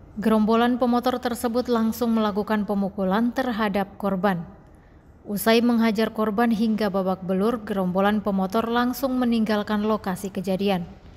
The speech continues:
Sementara itu, Kapolres Kolaka, A K B P Yosahadi, dikonfirmasi Tribunnews Ultra dot com pada Sabtu, dua puluh April dua ribu dua puluh empat, belum memberikan jawaban soal kejadian tersebut.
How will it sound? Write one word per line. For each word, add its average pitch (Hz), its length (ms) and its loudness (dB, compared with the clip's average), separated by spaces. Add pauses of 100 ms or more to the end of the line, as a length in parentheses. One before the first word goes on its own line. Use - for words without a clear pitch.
(600)
Sementara 233 480 2
itu, 240 160 0
Kapolres 220 640 -2
Kolaka, 208 560 -2
A 190 160 -8
K 196 160 -4
B 190 240 -2
P 226 160 4
Yosahadi, 226 800 -2
dikonfirmasi 190 800 -2
Tribunnews 196 560 0
Ultra 277 400 0
dot 202 240 -4
com 269 240 0
pada 208 320 0
Sabtu, 202 480 -2
dua 190 160 0
puluh 185 320 -2
April 226 320 0
dua 262 320 2
ribu 202 160 0
dua 185 160 -2
puluh 175 240 -4
empat, 226 240 0 (560)
belum 214 400 4
memberikan 202 400 0
jawaban 196 480 2
soal 269 400 -2
kejadian 190 480 -2
tersebut. 190 480 -2